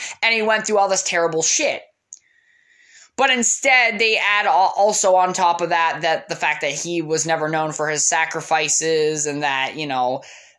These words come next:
they would never let a black man be Captain America. And for me, it's like, you know, in, in the M C U, you can,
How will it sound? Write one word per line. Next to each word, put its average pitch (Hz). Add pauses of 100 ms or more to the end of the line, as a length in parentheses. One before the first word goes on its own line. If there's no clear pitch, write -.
(140)
they 185
would 175
never 170
let 165
a 156
black 160
man 165
be 165
Captain 165
America. 156
And 151
for 160
me, 165
it's 151
like, 143 (240)
you 175
know, 147
in, 202
in 185
the 185
M 170
C 165
U, 156
you 160
can, 185